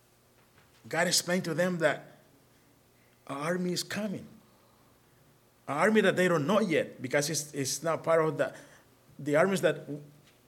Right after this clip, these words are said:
live in those days were different. The Egyptians, the Assyrians, that's what they, they knew. But God is talking about something, other type of army that's coming. And it happened, it came.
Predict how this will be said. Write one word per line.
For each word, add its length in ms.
live 340
in 100
those 200
days 380
were 160
different. 400
The 80
Egyptians, 500
the 120
Assyrians, 560
that's 220
what 160
they, 160
they 180
knew. 520
But 160
God 100
is 100
talking 220
about 300
something, 440
other 300
type 240
of 60
army 240
that's 260
coming. 380
And 140
it 60
happened, 440
it 200
came. 320